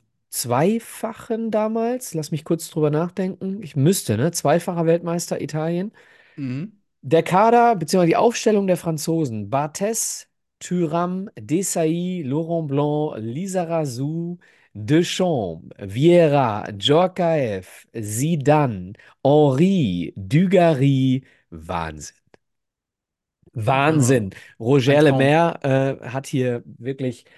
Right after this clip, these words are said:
Speaker 1: mehr als aus dem Vollen schöpfen können, wenn man sich jetzt noch mal, ähm, überlegt, wen sie dann noch nachlegen konnten. Sie haben dann noch, äh, Robert Pires gebracht, David Trezeguet,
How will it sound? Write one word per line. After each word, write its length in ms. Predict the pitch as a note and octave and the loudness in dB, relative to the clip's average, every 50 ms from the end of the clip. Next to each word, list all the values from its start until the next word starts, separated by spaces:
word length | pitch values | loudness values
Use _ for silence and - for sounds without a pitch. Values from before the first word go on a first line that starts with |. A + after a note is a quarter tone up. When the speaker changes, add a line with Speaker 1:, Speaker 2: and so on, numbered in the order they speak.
| _ _ _ _ | _ _ _ _
Speaker 1:
mehr 320 | A#2 A2 A#2+ C3 D3 D3 - | -8 -4 0 2 2 2 2
als 180 | B2 B2 - | 0 -2 0
aus 200 | - B2 B2 - | 0 -2 -2 0
dem 140 | - B2 A2+ | -2 -2 -2
Vollen 340 | - - C3+ C3 C3 B2+ A#2 | 0 2 4 4 4 4 0
schöpfen 360 | - - A2+ - - - A2 - | -2 -6 -6 -6 -8 -12 -8 -4
können, 260 | A#2+ A#2 B2+ C3+ B2 | -4 -2 -2 0 -2
wenn 100 | B2 C3+ | 0 0
man 160 | C#3 C3 C3 | 0 0 0
sich 160 | A#2+ C3 - | -2 -2 -2
jetzt 220 | C#3+ B2 - - C#3 | -2 -4 -2 -4 -6
noch 160 | B2 A#2+ - | -6 -4 -2
mal, 380 | C3 B2 A#2+ A#2+ B2 C3 - - | -2 -2 0 0 -2 -4 -4 -6
ähm, 680 | A#2 A#2 A#2 A#2+ A#2 A#2 A#2 B2 B2 - - - - _ _ _ _ _ _ _ - | -8 -8 -6 -8 -8 -8 -10 -10 -12 -14 -18 -20 -20 _ _ _ _ _ _ _ -10
überlegt, 460 | A#2+ A#2 A2+ A2 A2+ B2+ B2+ - - | -4 -2 0 2 2 0 0 -2 -6
wen 140 | A2+ A#2+ C3+ | -4 -4 -2
sie 100 | C3 B2+ | -2 -2
dann 140 | A#2+ A2+ A2 | -2 -2 -4
noch 140 | G#2+ G2 A2+ | -4 -6 -4
nachlegen 540 | A#2 A#2 C3+ D3 - C3 A2 G2+ G#2+ G#2 | -4 -4 -4 -4 -4 -6 -8 -8 -8 -10
konnten. 320 | - - G#2 A2 - - - | -10 -8 -8 -8 -8 -8 -6
Sie 140 | A2+ G#2+ G2+ | -4 -2 -2
haben 160 | A#2 C#3+ D#3 | -2 0 0
dann 160 | C#3+ C3+ B2 | 0 0 2
noch, 260 | A#2 B2+ C#3+ - - - - - - - - - - _ _ _ | 0 0 -2 -2 -6 -10 -16 -20 -20 -20 -20 -20 -20 _ _ _
äh, 60 | A2+ A#2 | -2 0
Robert 720 | A#2+ A#2+ A#2+ A#2+ - A2+ G#2+ A2+ A#2+ A2 B2 B2 C3 - | 0 0 0 -2 -4 -6 -4 -4 -2 0 0 0 0 0
Pires 420 | - B2+ A#2 A#2 C3 D3+ D3 - | -2 -4 -2 -2 0 -2 -2 -4
gebracht, 540 | - - G#2+ A#2+ B2+ C3 C#3+ D3+ - - - _ | -4 -6 -8 -4 -4 -4 -4 -6 -8 -14 -20 _
David 540 | A2 A#2 C3 C3 C3 C#3 C3 - - - - | -10 -8 -6 -4 -4 -4 -4 -6 -10 -14 -14
Trezeguet, 840 | - - C#3+ D3 E3+ F3 D3+ C3 G2+ F2+ F#2 F2+ F#2 F#2+ A2 D#3+ F#3+ | -10 -4 0 0 0 0 0 -4 -4 -4 -6 -6 -6 -6 -6 -8 -10